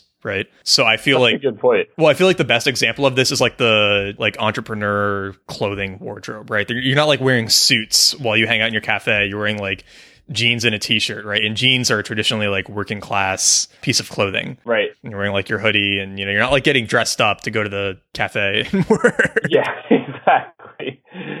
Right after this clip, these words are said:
Speaker 2: I mean, obviously, like, we're not on video right now, but I'm in, like, sweatpants and a t-shirt.
Speaker 1: Yeah.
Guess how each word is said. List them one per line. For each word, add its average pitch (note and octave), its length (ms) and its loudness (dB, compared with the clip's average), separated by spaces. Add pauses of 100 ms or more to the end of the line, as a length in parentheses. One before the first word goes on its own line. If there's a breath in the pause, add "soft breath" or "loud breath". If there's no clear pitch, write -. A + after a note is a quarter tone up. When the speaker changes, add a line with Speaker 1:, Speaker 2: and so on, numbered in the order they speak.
(180 loud breath)
Speaker 2:
I D3+ 80 6
mean, D3 100 6
obviously, C#3 680 2
like, G#2+ 240 2
we're A#2 140 2
not A#2 160 4
on G2+ 120 0
video G2+ 260 0
right G2 180 2
now, G2+ 180 2
but G2 160 2
I'm G2+ 420 0
in, G#2 200 -2
like, G2 260 0
sweatpants G2+ 440 0
and G2 100 0
a F#2+ 60 -2
t-shirt. F#2 520 0
Speaker 1:
Yeah. A#2 160 -10